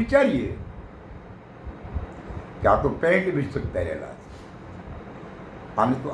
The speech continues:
આવા કપડાં પહેર્યા છે, આને તો આ કેમ આપણે સાધુ કહેવા, આને આપણે કેમ ગુરુ કરવા, તો એ ગંભીર ભૂલ છે. કારણ કે જે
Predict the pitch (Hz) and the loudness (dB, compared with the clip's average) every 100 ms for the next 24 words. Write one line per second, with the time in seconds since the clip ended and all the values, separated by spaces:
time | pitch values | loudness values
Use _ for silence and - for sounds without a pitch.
0 | 113 170 156 - 110 95 82 78 78 - | 8 10 8 2 0 -2 -2 -4 -6 -6
1 | - - - 78 120 - 92 90 90 185 | -12 -14 -8 -2 0 2 4 4 6 6
2 | 175 120 104 - - 71 - 73 65 62 | 6 4 0 -2 -4 -6 -10 -10 -12 -12
3 | - - - - - - - - - - | -14 -16 -18 -16 -16 -16 -14 -14 -12 -4
4 | - - 208 190 196 196 - 214 185 113 | 6 8 8 6 6 4 8 6 6 2
5 | 107 98 - 80 69 - - - - - | -2 -4 -6 -8 -8 -10 -12 -14 -16 -16
6 | - - - - - - - - - - | -14 -10 -6 -4 -4 -8 -12 -12 -14 2
7 | 196 240 196 170 247 285 277 269 120 82 | 8 10 10 8 8 8 6 6 2 -2
8 | - - - - - - - - - - | -4 -4 -2 -2 -4 -6 -12 -18 -18 -16
9 | - - - - - - - - - - | -12 -8 -8 -8 -10 -12 -16 -14 -8 6
10 | 147 190 247 262 277 285 285 - - - | 8 8 6 4 6 6 4 -4 -12 -20
11 | - - - - - - - - - - | -18 -18 -16 -16 -16 -18 -20 -20 -18 -18
12 | - - - - - - - - 95 90 | -16 -14 -8 -8 -8 -14 -12 -6 -4 6
13 | 143 254 | 8 10